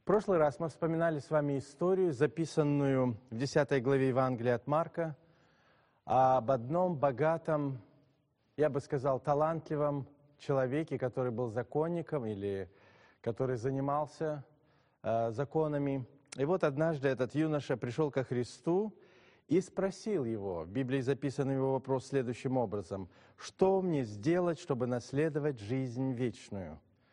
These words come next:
Христос указал этому молодому человеку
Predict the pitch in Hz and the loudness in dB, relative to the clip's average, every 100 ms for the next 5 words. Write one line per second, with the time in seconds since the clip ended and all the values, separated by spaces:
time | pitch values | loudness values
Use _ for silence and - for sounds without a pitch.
0 | _ _ _ - 170 226 208 220 196 151 | _ _ _ -6 -4 -2 -2 -2 -2 0
1 | 160 147 143 147 143 143 139 127 143 139 | 2 2 0 -2 0 2 2 2 2 0
2 | - 147 143 180 196 202 202 | 2 2 4 2 2 2 2